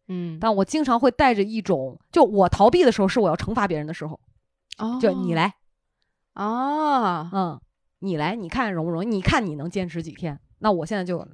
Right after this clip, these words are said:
Speaker 2: 闪，闪开。
Speaker 1: 啊。
Speaker 2: 所以我不会有羞耻感。我，当我选择这种方式的时候，它不是一个困难，这就我说的那个麻烦。
Speaker 1: 嗯，嗯，嗯。
Speaker 2: 就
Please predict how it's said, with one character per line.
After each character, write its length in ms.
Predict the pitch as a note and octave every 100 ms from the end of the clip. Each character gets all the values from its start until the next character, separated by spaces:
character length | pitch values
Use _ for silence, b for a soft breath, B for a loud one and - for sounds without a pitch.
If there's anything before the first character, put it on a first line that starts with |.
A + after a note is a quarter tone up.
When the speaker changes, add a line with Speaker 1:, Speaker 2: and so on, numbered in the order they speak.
| -
Speaker 2:
闪， 360 | - - C3 C#3
闪 180 | - G#2+
开。 240 | G3+ A3 _ _ _ _ _ _ _
Speaker 1:
啊。 840 | - D#3+ E3 E3 E3 E3 E3+ E3 D#3+
Speaker 2:
所 120 | D#3
以 20 | C#4
我 80 |
不 120 | E3+ G#3+
会 60 |
有 80 | F#3
羞 140 | E3+
耻 100 | D#3+
感。 160 | - - _ _ _ -
我， 220 | C4+ B3+ A#3+
当 240 | - F#4+
我 160 | F4+ D#4
选 200 | A#3+ F3+
择 100 | A#3+
这 100 | E4
种 120 | G3
方 200 | D4+ D#4+
式 120 | D4
的 80 | G#3+
时 80 | G3+
候， 100 | G3
它 100 | C#4
不 200 | F3+ A#3+
是 120 | C4+
一 140 | G#3+
个 160 | A#3+ G#3
困 260 | - D#4 G3
难， 140 | G2 _ -
这 80 | D4+
就 100 | B3+
我 160 | F#3
说 160 | D3 A#3
的 80 | G#3+
那 60 |
个 80 | A3
麻 200 | F3 -
烦。 160 | F#3 F#3 -
Speaker 1:
嗯， 500 | F#3+ G3 G3+ G3+ G3+ G#3
嗯， 400 | G3 G3+ G3+ G3+
嗯。 60 | G#3+
Speaker 2:
就 160 | E4